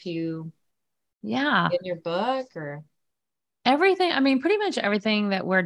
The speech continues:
Speaker 2: doing at Light Beamers is found for the most part on our website. So that's just a, a great first place to go and just see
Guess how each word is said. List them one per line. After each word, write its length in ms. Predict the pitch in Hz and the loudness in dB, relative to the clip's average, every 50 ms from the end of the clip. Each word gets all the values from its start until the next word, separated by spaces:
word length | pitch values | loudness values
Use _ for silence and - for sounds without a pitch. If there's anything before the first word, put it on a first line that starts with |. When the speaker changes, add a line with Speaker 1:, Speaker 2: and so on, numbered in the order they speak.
| 160 170 | 2 0
Speaker 2:
doing 220 | 175 185 185 180 | 0 0 -2 -2
at 100 | 180 175 | -2 -2
Light 200 | - 180 180 175 175 | -2 -2 -2 -2 -2
Beamers 420 | 180 185 185 185 180 180 165 175 | -4 -2 -2 -2 -2 -2 -2 -4
is 180 | 175 165 - - | -4 -6 -6 -4
found 640 | - 180 170 170 170 170 165 165 165 165 165 - - - | -2 0 2 2 2 2 2 2 0 0 -2 -4 -6 -4
for 80 | - 196 | 0 2
the 80 | 185 | 2
most 260 | 175 175 170 165 - - | 4 4 2 0 -2 0
part 180 | 180 170 165 - | 0 0 0 0
on 160 | - 165 160 | 0 0 0
our 120 | 156 156 | 0 2
website. 640 | 147 139 - 64 - - - - 60 64 67 - - | 2 2 0 0 -2 -4 -4 -2 -2 -2 -4 -6 -6
So 160 | - - 202 190 | -2 -2 0 2
that's 200 | 208 208 208 - | 2 2 2 0
just 200 | 233 214 - 214 | -2 -2 -2 -4
a, 120 | 180 165 - _ _ _ _ _ _ _ _ - _ | -6 -8 -10 _ _ _ _ _ _ _ _ -6 _
a 100 | - 202 | 0 0
great 380 | 180 165 185 196 196 190 - | 2 4 4 4 4 4 2
first 300 | - 196 196 185 - - | 4 4 4 4 4 0
place 320 | - - 190 185 180 - - | 0 2 2 2 2 0 -2
to 100 | - 180 | -4 -2
go 480 | 175 180 175 170 180 180 185 185 - - | 0 2 4 4 4 4 2 0 -2 -4
and 180 | 180 185 185 175 | -2 -2 -2 0
just 260 | 175 175 - - - | -2 -2 -4 -6 -4
see 480 | - 190 180 180 180 180 180 180 175 | -2 0 0 0 0 0 0 -2 -4